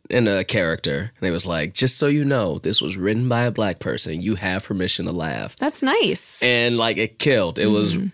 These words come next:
Speaker 1: the re-, <laughs> we rewrote history with Rosa Parks. The reason she couldn't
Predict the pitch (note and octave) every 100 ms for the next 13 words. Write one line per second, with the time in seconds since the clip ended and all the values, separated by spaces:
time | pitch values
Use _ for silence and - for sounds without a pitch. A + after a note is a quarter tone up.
0 | - G#2+ G#2 A2 G#2+ - - C#3+ G2 G2+
1 | A#2 A2 B2+ A#2+ A#2 A2 A2 - G2 F#2
2 | F#2+ F2+ - - D2 - - F#2+ G#2+ G#2
3 | G#2+ - G2+ - G2+ F#2+ F#2